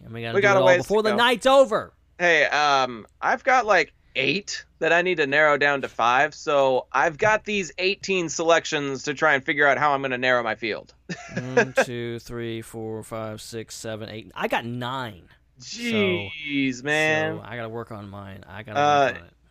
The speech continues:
Speaker 2: there, there's a few people in here that have used honorable mentions. I feel like you and I may have to end up doing a couple of honorable mentions as well,
Speaker 1: Yep,
Speaker 2: just
Speaker 1: yep,
Speaker 2: so that
Speaker 1: yep.
Speaker 2: we give enough respect to everything that we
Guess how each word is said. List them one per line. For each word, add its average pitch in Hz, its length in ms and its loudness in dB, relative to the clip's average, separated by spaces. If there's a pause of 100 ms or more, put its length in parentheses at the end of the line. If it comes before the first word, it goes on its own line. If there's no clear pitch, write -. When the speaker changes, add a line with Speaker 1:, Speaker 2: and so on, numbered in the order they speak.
Speaker 2:
there, 196 260 6
there's 214 240 2
a 220 60 -6
few 262 200 0
people 240 280 2
in 208 80 6
here 214 240 6
that 190 100 6
have 160 140 4
used 175 460 4
honorable 165 420 6
mentions. 165 520 2
I 139 100 4
feel 214 200 4
like 180 220 4
you 175 120 2
and 147 80 2
I 139 100 4
may 127 140 4
have 127 120 0
to 123 100 -2
end 123 120 -2
up 117 100 -2
doing 120 160 -2
a - 40 -4
couple 127 240 -2
of 107 80 0
honorable 113 280 -2
mentions 107 400 -6
as 104 180 -12
well, 110 460 2
Speaker 1:
Yep, 104 120 -6
Speaker 2:
just 123 300 0
Speaker 1:
yep, 95 160 -14
Speaker 2:
so 143 200 2
that 143 100 4
Speaker 1:
yep. 139 80 4
Speaker 2:
we 151 160 0
give 151 380 2
enough 143 320 0
respect 131 460 -2
to 135 60 -2
everything 117 440 -4
that 110 140 -4
we 117 280 -8